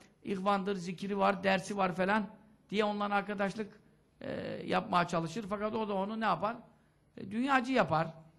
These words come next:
malayanici yapar, fuzuli konuşmalarla meşgul eder. Bu da sıkıntı. Onun için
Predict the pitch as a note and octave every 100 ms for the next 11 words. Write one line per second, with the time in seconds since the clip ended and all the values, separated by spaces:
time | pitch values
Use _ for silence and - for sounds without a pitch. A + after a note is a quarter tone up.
0 | _ _ - - E3 A3+ A#3+ A#3+ A#3 A#3
1 | G#3+ A#3 D#3+ D#3+ F3 - C#4 A#3+ A3+ D4+
2 | C#4+ D#4 G#3+ A#3 G#3 G#3+ C#4 C4+ - B3+
3 | G3 - - - _ _ _ _ _ _
4 | _ _ - A#3 C4+ G#3 F#3 D#3 D3 F#3+
5 | G3 G3+ F#3+